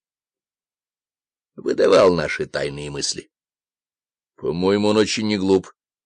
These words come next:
Ян Клейн кивнул. «Вот именно. И очень опасен.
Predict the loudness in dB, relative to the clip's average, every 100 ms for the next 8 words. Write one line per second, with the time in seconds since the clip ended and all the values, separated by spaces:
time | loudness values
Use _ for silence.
0 | _ _ -4 -2 -2 -4 -4 -4 -6 -4
1 | -6 -8 _ -2 -2 -2 -4 -2 -2 -6
2 | -8 -8 -8 -10 _ _ _ _ _ _
3 | -8 0 0 0 -2 -4 -6 -8 _ -8
4 | -4 -4 -4 -12